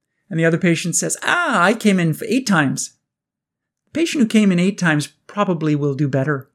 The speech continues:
with their hair. Now, there's other factors as well, but that's the first variable that's so important from Doctor Gupta's study,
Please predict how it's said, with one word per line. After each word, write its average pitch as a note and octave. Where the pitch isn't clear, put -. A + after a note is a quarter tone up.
with C#3
their C3+
hair. B2
Now, D#3
there's E3
other F#3
factors F3+
as F3+
well, D3+
but -
that's D3+
the F3
first G3+
variable D#3
that's D3
so E3
important D#3
from D3+
Doctor C#3
Gupta's D3
study, G3